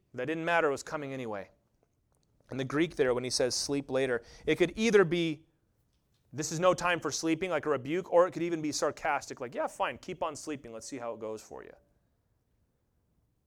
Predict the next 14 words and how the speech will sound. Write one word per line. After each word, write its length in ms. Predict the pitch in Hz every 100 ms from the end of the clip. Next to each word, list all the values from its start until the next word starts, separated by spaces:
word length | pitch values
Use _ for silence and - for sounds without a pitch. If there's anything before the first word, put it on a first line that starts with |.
| _ -
But 120 | 160
you 100 | 233
know 100 | 156
what 120 | 113
happened. 340 | 139 156 165
The 60 | 135
disciples 460 | 123 - 170 160 -
scattered. 540 | - 147 151 151 139
Jesus 420 | - 165 151 139
was 120 | 117
crucified. 720 | - 147 139 139 - 131 127 127
Peter 300 | - 170 147
denied 340 | 127 127 131
Jesus. 580 | 123 123 123 120 -